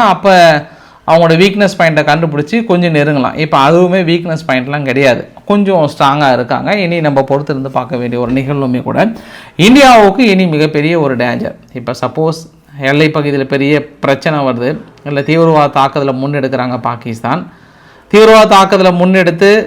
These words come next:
நம்ம தாக்கல் நடத்தும் பட்சத்துல இப்ப சவுதி அரேபியா ஓடி வந்து இந்தியாவை தாக்கல் நடத்துமா? அதுதான் இந்த இடத்துல மிகப்பெரிய கேள்விக்கான விடயங்கள் தெரிந்து கொள்ள வேண்டிய ஆவலும் இருக்கிறது.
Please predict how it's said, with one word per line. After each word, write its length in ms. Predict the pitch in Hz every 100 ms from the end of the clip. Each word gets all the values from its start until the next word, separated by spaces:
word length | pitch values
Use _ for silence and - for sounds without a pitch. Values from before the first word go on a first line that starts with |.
| - - _ _ -
நம்ம 220 | 156 160
தாக்கல் 460 | 160 156 185 208 196
நடத்தும் 300 | 175 165 156
பட்சத்துல 320 | 151 151 175
இப்ப 160 | 233 202
சவுதி 360 | 165 190 208
அரேபியா 340 | 202 185 175 170
ஓடி 340 | 160 170 156
வந்து 340 | 139 147 226
இந்தியாவை 580 | 170 175 185 160 131 170
தாக்கல் 380 | 185 143 143 143
நடத்துமா? 400 | 123 123 - 113 -
அதுதான் 420 | 135 147 143 170
இந்த 160 | 151 127
இடத்துல 240 | 123 151
மிகப்பெரிய 480 | 131 127 123 135 151 139
கேள்விக்கான 520 | 151 151 147 131 127 123
விடயங்கள் 500 | 131 160 151 156 247 262 - - -
தெரிந்து 340 | 147 151 147
கொள்ள 200 | 135 123
வேண்டிய 300 | 120 127 190
ஆவலும் 400 | 135 131 127 127
இருக்கிறது. 420 | 131 147 113 -